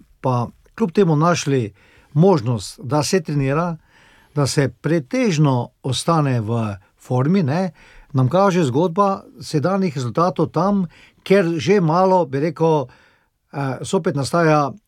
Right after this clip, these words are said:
svetovni tekmovalni prostor, recimo,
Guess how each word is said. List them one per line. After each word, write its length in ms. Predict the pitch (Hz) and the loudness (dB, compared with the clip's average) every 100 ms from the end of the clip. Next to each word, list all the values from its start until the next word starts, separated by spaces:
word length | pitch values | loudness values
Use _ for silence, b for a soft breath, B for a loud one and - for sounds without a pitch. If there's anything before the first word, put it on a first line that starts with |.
| _ | _
svetovni 840 | - - 135 175 165 160 147 135 - _ | -20 -12 -4 0 2 2 2 -2 -8 _
tekmovalni 440 | 131 131 147 143 | -10 -4 -2 -2
prostor, 520 | 127 190 180 170 131 - | 0 -2 2 0 0 -6
recimo, 500 | - 147 135 117 | -6 -2 0 -2